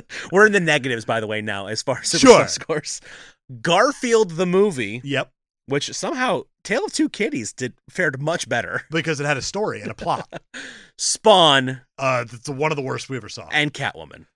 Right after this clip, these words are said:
Speaker 2: Catwoman had to be there.
Speaker 1: It did.
Speaker 2: Due to canon.
Speaker 1: It did. Our top movie list is much more interesting.
Speaker 2: Okay.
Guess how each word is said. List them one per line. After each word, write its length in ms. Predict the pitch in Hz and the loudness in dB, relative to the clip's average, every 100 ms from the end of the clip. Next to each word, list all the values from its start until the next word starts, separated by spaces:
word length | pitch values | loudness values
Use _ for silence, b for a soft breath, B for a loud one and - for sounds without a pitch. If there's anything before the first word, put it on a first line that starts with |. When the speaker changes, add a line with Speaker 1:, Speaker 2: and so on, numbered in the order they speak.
| _ _ _ | _ _ _
Speaker 2:
Catwoman 380 | - 277 269 180 | -2 0 -2 0
had 180 | 208 190 | 2 2
to 60 | |
be 120 | 143 131 | 0 -4
there. 280 | 87 80 - _ _ _ _ | -6 -14 -20 _ _ _ _
Speaker 1:
It 140 | 147 151 | -6 -2
did. 320 | 143 78 - _ _ _ - | -4 -4 -12 _ _ _ -10
Speaker 2:
Due 100 | 151 | -6
to 80 | 131 | -6
canon. 420 | 143 113 82 82 - | -6 -10 -10 -20 -20
Speaker 1:
It 160 | 101 | -20
did. 280 | - 78 - _ _ _ _ | -16 -18 -18 _ _ _ _
Our 140 | 147 170 | -2 -2
top 320 | - 220 254 | 0 -2 2
movie 280 | 208 165 143 | 2 2 0
list 380 | 123 107 - - | -2 -6 -10 -14
is 240 | 127 135 117 | -8 -8 -6
much 300 | 147 156 147 | -4 -4 -2
more 220 | 135 123 | 0 0
interesting. 600 | 117 113 82 - 87 87 _ 143 | -4 -6 -8 -10 -14 -20 _ -8
Speaker 2:
Okay. 340 | 151 151 330 | -2 -2 -2